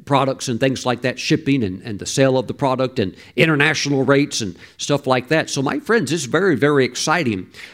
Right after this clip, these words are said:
But you can see the season that God has for you, the next big season.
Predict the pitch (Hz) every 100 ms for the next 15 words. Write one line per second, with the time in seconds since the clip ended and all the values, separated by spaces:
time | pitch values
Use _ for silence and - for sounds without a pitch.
0 | - - 139 131 - - _ - - -
1 | 147 185 214 180 233 254 233 - 233 214
2 | 135 98 - - _ _ _ - 127 131
3 | 156 139 160 - 131 127 120 123 135 185
4 | 185 - - 160 160 - 151 127 101 87